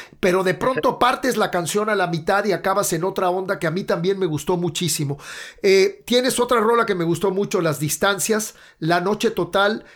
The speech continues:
Speaker 1: y Resistol. Y me parece, este, mi querido Isra,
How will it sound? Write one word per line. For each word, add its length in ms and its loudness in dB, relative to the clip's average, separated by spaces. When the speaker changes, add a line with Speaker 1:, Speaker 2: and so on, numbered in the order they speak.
Speaker 1:
y 140 0
Resistol. 720 0
Y 160 0
me 140 2
parece, 680 2
este, 640 2
mi 140 -2
querido 360 2
Isra, 520 0